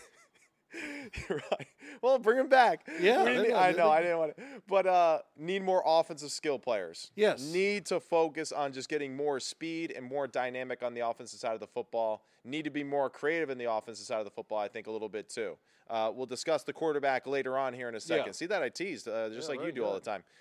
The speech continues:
Speaker 1: And it, it just let Bill focus on the defense.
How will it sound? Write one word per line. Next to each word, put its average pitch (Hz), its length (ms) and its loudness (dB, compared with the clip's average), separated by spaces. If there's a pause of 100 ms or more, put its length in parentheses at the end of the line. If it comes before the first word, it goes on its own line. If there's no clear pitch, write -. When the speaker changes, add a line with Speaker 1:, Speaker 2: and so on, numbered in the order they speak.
(180)
Speaker 1:
And 151 440 -2
it, 160 180 -8
it 143 60 -16
just - 340 -4 (220)
let 175 400 2
Bill 208 260 2
focus 180 420 -4
on 160 160 2
the 131 80 -4
defense. 247 680 -6